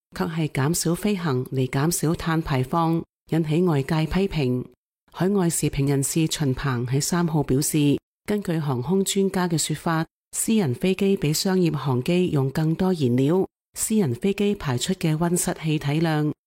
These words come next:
以每個人計算，係商業航班經濟艙嘅十倍。另外，氣候峰會前夕，拜登率領八十五部汽車嘅龐大車隊前去同教宗會面嘅一幕，喺社交媒體上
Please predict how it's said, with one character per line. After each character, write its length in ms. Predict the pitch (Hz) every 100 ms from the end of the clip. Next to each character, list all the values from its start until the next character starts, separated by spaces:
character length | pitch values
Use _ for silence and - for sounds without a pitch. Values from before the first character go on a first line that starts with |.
| _ -
以 60 |
每 180 | 180 165
個 160 | 165 175
人 240 | 160 120
計 200 | 156 160
算， 360 | - 180 170 170 - _ -
係 140 | 151
商 240 | 147 202 202
業 160 | 175
航 240 | 139 139 127
班 260 | 170 170
經 240 | 170 180 175
濟 200 | 156 143
艙 260 | 175 170
嘅 180 | 160 143
十 200 | - 139
倍。 440 | - 139 139 156 - _ _ _ -
另 180 | 156 151
外， 280 | 156 151 - _ _
氣 120 | - 175
候 160 | 156
峰 300 | 139 - 202
會 120 | 175 170
前 240 | - 123
夕， 240 | 135 147 - _ _
拜 120 | 170
登 200 | 175 196
率 160 | 196 -
領 200 | 175 147
八 180 | - 156
十 160 | - 165
五 200 | 139 151
部 220 | 156 143
汽 160 | 165
車 160 | 160 190 202 196 -
嘅 100 | 190
龐 300 | 185 135 123
大 200 | 143 143
車 240 | - 185
隊 380 | 202 135 170 - -
前 280 | - 147 156
去 140 | 196
同 200 | 190 127
教 180 | 170 165
宗 240 | - 190
會 220 | 180 147 147
面 260 | 147 143
嘅 80 | 151
一 100 | 165
幕， 280 | 175 156 143 - _ _
喺 160 | - 175
社 220 | - 160
交 220 | 165 202
媒 180 | 196 131
體 180 | - 139
上 400 | - 175 160